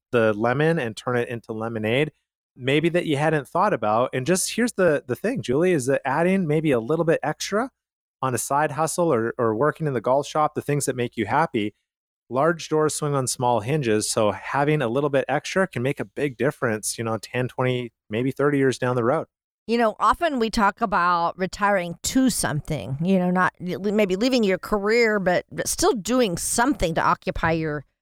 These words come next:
Speaker 2: your time. You know, I will say my sister, she's retired and, you know, she's kinda having trouble. Um, I think she's in her home too much. And so I'm, I'm trying to help
Speaker 1: Mm.
Speaker 2: her.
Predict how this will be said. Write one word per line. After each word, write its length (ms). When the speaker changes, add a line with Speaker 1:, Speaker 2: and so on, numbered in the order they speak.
Speaker 2:
your 160
time. 580
You 120
know, 60
I 80
will 80
say 180
my 140
sister, 800
she's 380
retired 760
and, 440
you 120
know, 340
she's 200
kinda 160
having 220
trouble. 420
Um, 580
I 140
think 160
she's 220
in 100
her 120
home 280
too 180
much. 360
And 120
so 160
I'm, 320
I'm 160
trying 180
to 60
help 200
Speaker 1:
Mm. 60
Speaker 2:
her. 300